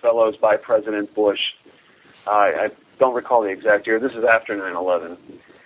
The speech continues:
And, uh, who turned out, who, who turns out today to be, uh, a neighbor of President Bush within a couple of miles, I believe. So, uh, yeah,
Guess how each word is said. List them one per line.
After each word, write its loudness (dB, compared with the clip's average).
And, -8
uh, 2
who 0
turned -2
out, 0
who, 2
who 2
turns 0
out 2
today 2
to -8
be, 0
uh, 2
a -6
neighbor 2
of 0
President -2
Bush 2
within -4
a -4
couple -2
of -8
miles, 0
I 0
believe. -8
So, 2
uh, 4
yeah, -4